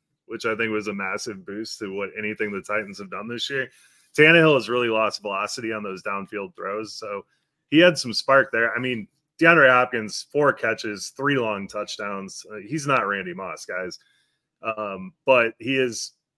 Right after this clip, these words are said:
he's serviceable. I really wanna know what happens with Burks and Chig. I mean, Chig's averaging, like, five,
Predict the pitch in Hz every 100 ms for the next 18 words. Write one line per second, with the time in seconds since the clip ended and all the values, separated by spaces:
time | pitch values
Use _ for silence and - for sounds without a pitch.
0 | _ _ _ _ _ _ _ _ _ _
1 | _ _ _ _ _ _ - 156 170 170
2 | 165 170 170 160 180 135 147 143 170 160
3 | 156 143 139 131 117 117 123 120 107 90
4 | 107 107 - 101 87 110 92 90 95 107
5 | 104 - 127 117 101 107 113 113 110 110
6 | 104 90 - 110 110 101